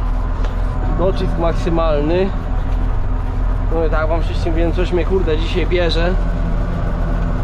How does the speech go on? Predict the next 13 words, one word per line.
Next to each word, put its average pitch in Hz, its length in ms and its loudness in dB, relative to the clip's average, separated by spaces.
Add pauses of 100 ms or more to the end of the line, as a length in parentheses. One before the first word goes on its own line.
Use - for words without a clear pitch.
(2250)
No, 196 160 2
nawet 151 200 0
teraz 175 160 2
będzie 180 180 2
ciężko 202 380 2
zmierzyć, 185 460 0
ile 196 220 2
nasiałem, 190 500 2
bo 185 220 2
on 170 80 0
zrobił 185 340 0
sześć 180 220 0
metrów, 98 420 2